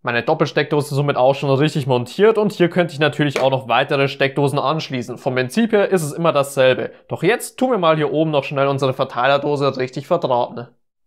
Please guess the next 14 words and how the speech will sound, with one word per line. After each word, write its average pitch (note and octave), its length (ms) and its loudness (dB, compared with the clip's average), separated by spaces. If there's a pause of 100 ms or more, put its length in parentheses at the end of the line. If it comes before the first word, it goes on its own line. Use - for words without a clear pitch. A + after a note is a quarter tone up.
Zuerst C3+ 340 0
beide C#3 240 2
grün-gelben D3+ 540 2
Schutzleiter F3+ 540 2
mit A#3+ 180 0
genug F#3 300 2
Reserve D3+ 460 4
hier C#3+ 220 2
auf D3 140 4
die C#3 120 -8
Seite C#3 440 2
mal B2+ 160 0
nebeneinander B2+ 580 2
legen. D3 420 -2